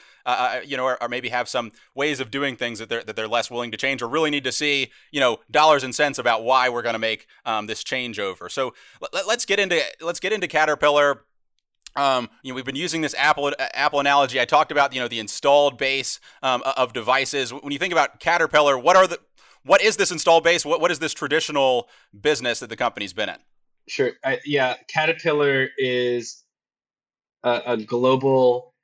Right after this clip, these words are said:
Speaker 2: heavy equipment conglomerate. They, they serve, uh,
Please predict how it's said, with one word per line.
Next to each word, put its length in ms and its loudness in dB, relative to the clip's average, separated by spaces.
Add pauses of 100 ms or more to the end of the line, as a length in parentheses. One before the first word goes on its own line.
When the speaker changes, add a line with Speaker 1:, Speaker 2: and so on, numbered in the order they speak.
Speaker 2:
heavy 300 0
equipment 560 -4 (120)
conglomerate. 760 -2 (120)
They, 460 2 (100)
they 140 0
serve, 580 2
uh, 220 -8